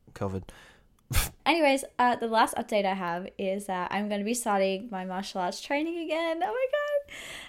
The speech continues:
Speaker 2: So if you guys remember a few episodes ago, I was talking about how I stopped training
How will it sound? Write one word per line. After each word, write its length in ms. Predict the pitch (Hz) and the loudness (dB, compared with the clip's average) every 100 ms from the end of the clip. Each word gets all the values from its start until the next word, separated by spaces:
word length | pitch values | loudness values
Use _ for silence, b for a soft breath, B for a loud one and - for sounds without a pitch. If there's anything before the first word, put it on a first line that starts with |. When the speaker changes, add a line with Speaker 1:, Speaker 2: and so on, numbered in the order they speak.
| B _ - | B _ -6
Speaker 2:
So 180 | - | 2
if 300 | 240 233 240 | 4 4 2
you 100 | 269 | 2
guys 200 | 269 277 | 4 4
remember 320 | 285 262 262 269 | 2 0 2 0
a 60 | |
few 220 | 269 240 | 0 0
episodes 500 | - 214 220 220 208 | 0 -2 -4 -4 -4
ago, 120 | 214 202 | -2 2
I 160 | 196 190 | 4 4
was 120 | 202 | 2
talking 400 | 220 202 214 214 | -2 -4 -4 -4
about 300 | 214 196 196 | 0 0 0
how 240 | 196 190 | -2 0
I 100 | 185 | 2
stopped 600 | 196 - - 180 - - | 0 -2 -2 -2 -4 -14
training 840 | - - 196 190 196 196 190 220 | -12 -6 -4 -2 -4 -4 -4 -6